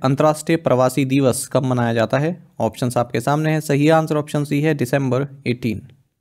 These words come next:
आपको जानना चाहिए, हर साल इंटरनेशनल माइग्रेंट्स डे ये अठारह दिसंबर को मनाया जाता है। दो हज़ार तेईस में इसका थीम रहा एक्ट टुडे। और कुछ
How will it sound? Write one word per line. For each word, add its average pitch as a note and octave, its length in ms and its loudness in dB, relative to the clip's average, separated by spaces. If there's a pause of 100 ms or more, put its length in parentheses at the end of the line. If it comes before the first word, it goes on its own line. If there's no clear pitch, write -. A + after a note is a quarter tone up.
(640)
आपको D3+ 240 2
जानना F#3 200 4
चाहिए, F3 200 0
हर D3+ 180 2
साल C3 380 -2 (160)
इंटरनेशनल D3 440 -2
माइग्रेंट्स C3 680 0 (100)
डे A#2 120 0
ये A2 200 2
अठारह C3 380 0
दिसंबर B2+ 400 -2
को B2 320 -2 (380)
मनाया A#2+ 280 0
जाता B2+ 240 2
है। D#3+ 140 2
दो C#3+ 160 0
हज़ार B2 200 2
तेईस B2+ 260 -2
में - 80 -8
इसका C3 240 -2
थीम C3+ 260 0
रहा D#3 300 0 (260)
एक्ट C3+ 280 -2 (320)
टुडे। G#2+ 260 -8 (520)
और D3 160 4
कुछ - 300 -6